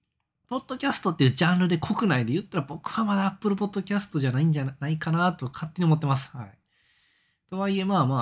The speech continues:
あ、うん、Spotifyが伸びてきてるっていうね。で、Amazon Musicも三位に入ってきてるという。で、ここにGoogle Podcast入ってきてないなっていうのも気になるけど、まあちょっと、うん、わかんないですね。もうやっぱりあんまり使われてないんでしょうね。<laughs> はい。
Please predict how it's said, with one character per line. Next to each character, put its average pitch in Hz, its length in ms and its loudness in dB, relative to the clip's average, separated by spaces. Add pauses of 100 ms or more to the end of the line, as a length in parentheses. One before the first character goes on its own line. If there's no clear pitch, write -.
(140)
あ、 - 40 -20 (420)
う 120 40 -8
ん、 110 280 -6
Spotify 113 440 -4
が 98 60 -6
伸 101 100 -2
び 104 80 -6
て 107 100 -4
き - 60 -14
て - 80 -6
る 123 60 -2
っ - 40 0
て - 160 -12
い 98 40 -6
う 98 40 -8
ね。 117 260 -4
で、 170 180 0
Amazon 175 340 4
Music 160 420 4
も 151 80 4
三 127 220 2
位 113 40 -2
に 104 60 -6
入 104 120 -14
っ - 40 -20
て 107 140 -14
き - 60 -20
て 110 80 -14
る 110 100 -14
と - 100 -20
い - 80 -18
う。 69 60 -20 (720)
で、 - 60 -12
こ - 220 -10
こ - 200 -2
に 143 180 4
Google 202 320 4
Podcast 202 480 -4
入 113 120 -6
っ - 40 -16
て 123 140 -6
き - 80 -10
て 151 60 -8
な 120 120 0
い 113 40 0
な 135 160 0
っ 131 40 -2
て 139 60 -4
い 123 40 0
う - 20 0
の 107 60 -2
も - 40 -10
気 139 120 -4
に 147 100 2
な 131 120 0
る 147 120 -2
け - 100 -16
ど、 - 80 -18
ま 131 100 -10
あ - 20 -10
ち 220 100 -2
ょ - 20 -2
っ 202 40 -6
と、 101 400 -4 (140)
う 127 60 -8
ん、 127 60 -4
わ 127 80 0
か 135 100 2
ん 120 40 0
な 92 80 -2
い - 20 -6
で 85 60 -8
す 139 80 -4
ね。 156 60 2
も 165 100 4
う - 20 4
や 147 80 4
っ - 40 -16
ぱ 147 100 0
り 117 100 0
あ 110 60 -2
ん 120 40 0
ま 123 100 4
り 123 120 4
使 - 180 -4
わ 113 60 8
れ 156 80 10
て 151 100 10
な 113 100 8
い 131 40 8
ん 147 40 8
で 127 60 2
し - 100 2
ょ 117 60 2
う - 20 0
ね。 - 220 2
<laughs> - 40 -20
は 117 120 -4
い。 120 60 -4